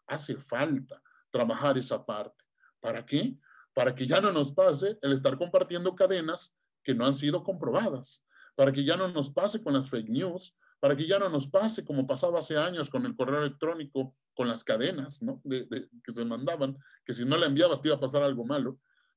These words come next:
Pero, eh, eh, hay que trabajar con la audiencia y ahí es responsabilidad también de los medios de comunicación en general. Todos los medios, no solo los públicos, también los privados,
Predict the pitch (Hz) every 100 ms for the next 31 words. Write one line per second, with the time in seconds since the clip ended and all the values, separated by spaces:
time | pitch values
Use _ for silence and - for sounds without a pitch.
0 | _ 139 135 135 - 139 131 - - 131
1 | - _ _ - 156 147 226 220 _ _
2 | _ - 135 117 - 202 233 175 131 110
3 | 104 98 95 107 - _ _ _ _ 143
4 | 143 147 - 113 120 180 208 156 - 135
5 | 120 123 117 113 135 - 139 113 113 170
6 | 240 - _ _ - 127 120 120 - _
7 | _ _ _ _ _ _ 120 127 240 202
8 | 127 113 110 107 110 110 131 113 110 107
9 | 104 92 - _ _ _ _ _ _ -
10 | 196 180 117 117 107 101 101 - 151 151
11 | 147 117 107 - 104 95 90 87 - 120
12 | 117 139 120 - 104 104 98 95 -